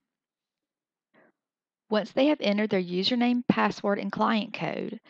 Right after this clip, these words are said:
they can log into the vendor portal. When a vendor logs in,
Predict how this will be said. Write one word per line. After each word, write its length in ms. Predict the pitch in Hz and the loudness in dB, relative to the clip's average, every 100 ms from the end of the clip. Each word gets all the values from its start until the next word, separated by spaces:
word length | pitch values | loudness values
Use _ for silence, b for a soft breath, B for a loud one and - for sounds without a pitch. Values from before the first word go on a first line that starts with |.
| b b | b b
they 140 | 196 | -2
can 160 | 185 190 | -2 -2
log 320 | 196 202 220 | 0 0 0
into 240 | 214 214 | -2 -2
the 100 | 233 | 0
vendor 260 | 202 180 185 | 0 0 -2
portal. 500 | - 175 160 - - - _ _ _ _ _ _ _ - - _ - - _ _ _ _ _ _ _ - B B B | -4 -2 -2 -4 -8 -18 _ _ _ _ _ _ _ -20 -20 _ -20 -20 _ _ _ _ _ _ _ -20 B B B
When 120 | 220 | 2
a 80 | 208 | 4
vendor 260 | 214 247 | 4 4
logs 340 | 302 294 311 - | 6 6 6 2
in, 380 | 185 175 208 | 0 0 -4